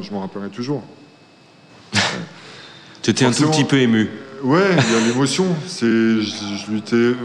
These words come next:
Speaker 1: encore aujourd'hui, quand j'en parle, c'est quelque chose de,
Speaker 2: Hmm.
Speaker 1: de très fort. Euh, c'est, je l'appelle, euh, première personne que j'appelle à la fin du match. Euh, je, et je sais pas,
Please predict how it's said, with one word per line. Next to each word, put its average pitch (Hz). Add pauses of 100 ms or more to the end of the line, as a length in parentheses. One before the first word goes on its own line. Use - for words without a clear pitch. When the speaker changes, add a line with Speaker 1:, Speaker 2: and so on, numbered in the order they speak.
(100)
Speaker 1:
encore 127
aujourd'hui, 135
quand 113
j'en 113
parle, 143
c'est -
quelque 117
chose 117
de, 104 (140)
Speaker 2:
Hmm. 80 (180)
Speaker 1:
de 110
très 123
fort. 156 (240)
Euh, 107
c'est, 113
je 101
l'appelle, 117
euh, 107 (520)
première 113
personne 117
que 110
j'appelle 110
à 107
la 104
fin 110
du 107
match. 131 (640)
Euh, 101
je, 95 (2500)
et 101
je 98
sais 95
pas, -